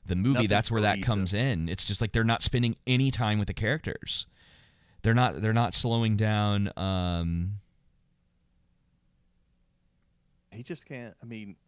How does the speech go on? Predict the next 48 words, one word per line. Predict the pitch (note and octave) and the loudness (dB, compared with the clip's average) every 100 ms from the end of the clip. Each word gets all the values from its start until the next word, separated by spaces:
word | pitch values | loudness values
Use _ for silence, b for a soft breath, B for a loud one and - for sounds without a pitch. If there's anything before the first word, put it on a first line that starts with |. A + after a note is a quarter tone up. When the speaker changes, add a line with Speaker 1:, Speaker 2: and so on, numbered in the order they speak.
| - | -16
Speaker 2:
<sighs> | A#2+ G#2 A2 G#2 | -14 -14 -16 -16
oh, | G2 | -14
man. | G2 F#2 F2+ - b b - | -12 -12 -14 -18 b b -18
I, | A2 B2+ C3 | -12 -8 -8
I | A#2+ | -8
think | - D3 | -8 -8
it's | C3+ | -8
just | C3 A2+ | -8 -6
a | |
lack | G#2 G#2+ A2+ | -4 -4 -6
of | |
ability | G2+ G#2 G2 G2 F#2+ - | -12 -10 -10 -10 -16 -16
to | G2 | -18
craft | - F#2+ F2+ F2+ _ - | -12 -8 -8 -10 _ -20
cohesive | G#2+ F#2 G2 - F#2+ F2+ | -16 -12 -12 -12 -12 -6
Speaker 1:
Yeah. | C3+ F#3+ - - | -2 -4 -6 -8
Speaker 2:
narratives, | B2+ C3 C3 C3+ B2+ - | -6 -6 -6 -6 -8 -12
and | D#3 D#3+ | -12 -10
he, | D3 | -10
he, | B2 D#3+ | -10 -12
and, | D3+ F#3 G3 D#3+ - - | -12 -12 -14 -16 -20 -20
you | G#3+ | -14
know, | B2+ | -14
fight | G#2 - C#3+ A#3 | -14 -12 -12 -10
sequences | C3+ A#2 F2+ - G2+ | -14 -12 -14 -16 -18
too. | F3+ - | -16 -16
The | - | -12
fight | - - - | -10 -10 -6
Speaker 1:
Oh, | F#2+ F2+ F2 | 0 2 4
they're | E2+ | 6
Speaker 2:
sequences | - - - - | 6 8 6 0
weren't | G#2 G2+ F2 | -2 -4 -2
that | - D3 | -2 -4
Speaker 1:
so, | G2+ | -6
Speaker 2:
good. | F#2+ | -10
Speaker 1:
they're | - A2+ | -6 -4
so | - - A2+ G2+ F#2 | 0 0 2 2 2
bad. | D#2+ D#2+ E2 D#2 D#2 D#2+ _ b b b b b b b _ _ - | 2 2 0 -2 -2 -6 _ b b b b b b b _ _ 0
The, | B2 C#3+ B2+ | 8 8 8
the, | C#3+ C#3+ | 6 8
dude, | C#3+ C3 | 8 6
the | |
funniest | - - B2+ C3 C#3+ - | 4 8 8 10 10 10
part | A2 A#2 | 10 8
to | B2 | 4
me, | B2+ | 4
and | A#2 A2+ | 6 6
I, | A#2 | 4